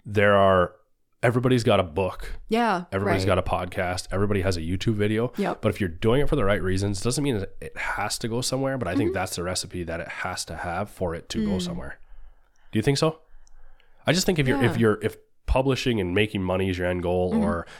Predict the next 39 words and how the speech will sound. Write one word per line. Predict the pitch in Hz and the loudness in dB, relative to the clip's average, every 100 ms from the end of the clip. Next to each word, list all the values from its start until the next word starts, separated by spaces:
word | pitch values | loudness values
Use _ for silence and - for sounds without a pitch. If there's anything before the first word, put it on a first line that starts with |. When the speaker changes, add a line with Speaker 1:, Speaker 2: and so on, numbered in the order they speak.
| - | -4
Speaker 1:
having | 92 101 | 0 2
a | 101 | 0
podcast | - 90 92 98 90 | 0 -2 -2 -2 -2
and | 90 | -4
getting | 85 90 | -6 -6
sponsors, | - 87 87 87 90 85 | -6 -6 -6 -4 -4 -4
or | 82 | -2
having | 101 104 | -2 -2
YouTube | 90 101 110 90 | 0 0 0 0
videos | 90 92 87 - | 0 0 -2 -4
to | |
hit | 82 85 | -8 -8
views | 78 82 95 87 | -8 -6 -4 -6
is | 78 | -8
your | 80 | -10
goal, | 76 76 92 113 - - - | -10 -4 -4 -4 -10 -18 -10
it | |
just | - 87 82 | -6 -6 -4
doesn't | 90 78 | -6 -6
work. | 80 78 - _ - | -8 -10 -12 _ -6
Speaker 2:
Yeah. | 220 247 196 | -2 0 0
Speaker 1:
Uh, | 180 | 0
it | 143 139 | -4 -2
can, | - 214 123 | 2 4 4
right? | 95 131 | 4 2
'Cause | - 90 | 2 2
you | 107 | 4
can | 339 | 2
Speaker 2:
Uh-huh. | 185 | 2
Speaker 1:
have | 98 | 0
this | 90 - | -2 -8
canned, | - - 98 107 107 104 - - - - _ | -6 -4 -2 -2 -4 -6 -10 -18 -20 -20 _
hustle-driven | - 117 - 113 101 85 101 101 90 | -2 0 2 2 2 2 2 2 0
thing, | 82 110 101 | 0 -2 0
and | 85 | -2
it | - - | -8 -4
can | 101 98 101 85 | -2 -2 -4 -4
work. | 95 143 - | -4 -6 -6
But | 87 69 | -6 -6